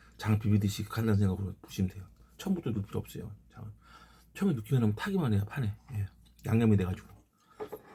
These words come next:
굳이 그럴 필요 없고, 다 볶고 나서 맨 나중에 끄고서 그 위에다 쓱 뿌려가지고 주-, 주섬주섬 이렇게 섞으면 돼요. 예, 그렇게 드시면 돼요.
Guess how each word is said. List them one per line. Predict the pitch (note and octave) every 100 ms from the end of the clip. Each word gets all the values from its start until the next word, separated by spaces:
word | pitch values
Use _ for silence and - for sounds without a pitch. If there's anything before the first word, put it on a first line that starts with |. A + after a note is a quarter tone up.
| - _ - - -
굳이 | - G#2+
그럴 | A2
필요 | G#2+ G#2
없고, | G#2 C#3 A2 G2 - _ - _ _ _
다 | - - C3
볶고 | - - D#3
나서 | A2 A#2+
맨 | A2 G#2
나중에 | G2 F#2+ G#2 G#2
끄고서 | A2+ F#3+ C#3 C3 G#2 - - - _ _ _ _ _ _ _
그 | - A2+
위에다 | G#2+
쓱 | G#2+ F3 -
뿌려가지고 | F#3 D#3+ B2+ G#2 - _ _ _ G#2+
주-, | - -
주섬주섬 | A2 C3+ A2+ G#2+ F#2+
이렇게 | F2+ F#2 F2 - _ _ _ _ _
섞으면 | - - F#3+ C3+
돼요. | F2 - _ _ -
예, | G#2 - _
그렇게 | - G#2
드시면 | G#2 G2 F2
돼요. | -